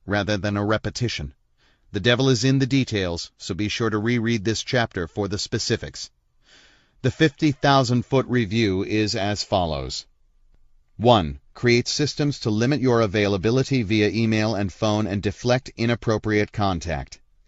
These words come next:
Get the auto response and voicemail script in place now and master the various methods of evasion. Replace the habit of, "How are you?" with, "How can I help you?"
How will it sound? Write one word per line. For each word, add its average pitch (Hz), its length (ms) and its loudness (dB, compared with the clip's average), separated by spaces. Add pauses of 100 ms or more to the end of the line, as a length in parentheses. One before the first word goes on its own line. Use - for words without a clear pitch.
(440)
Get 160 160 4
the 175 120 4
auto 156 160 6
response 127 480 2
and 110 120 0
voicemail 113 440 0
script - 360 -2
in 104 120 0
place 107 320 -2
now 101 400 -2
and 101 220 -2
master 131 380 0
the 113 100 -2
various 107 400 2
methods 110 400 -2
of 107 160 -2
evasion. 101 500 0 (400)
Replace 147 400 2
the 147 120 2
habit 135 280 6
of, 117 220 0
"How 143 240 4
are 175 140 8
you?" 104 340 0
with, 107 320 -2 (120)
"How 120 160 0
can 120 140 -2
I 113 60 2
help 113 320 -2
you?" 71 160 -8